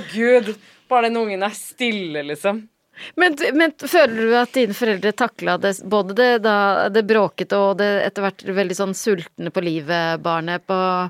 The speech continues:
Speaker 2: best mulig vis?
Speaker 1: Ja, jeg er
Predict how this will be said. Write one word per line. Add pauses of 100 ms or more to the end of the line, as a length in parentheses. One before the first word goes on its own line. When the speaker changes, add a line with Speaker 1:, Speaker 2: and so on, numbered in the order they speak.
(800)
Speaker 2:
best
mulig
vis? (520)
Speaker 1:
Ja,
jeg
er